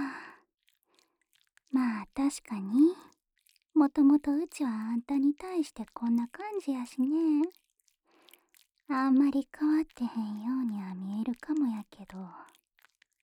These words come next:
結構ドキドキ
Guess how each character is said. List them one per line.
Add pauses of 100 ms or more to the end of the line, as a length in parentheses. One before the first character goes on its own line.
(1200)
結 (240)
構 (260)
ド
キ
ド (140)
キ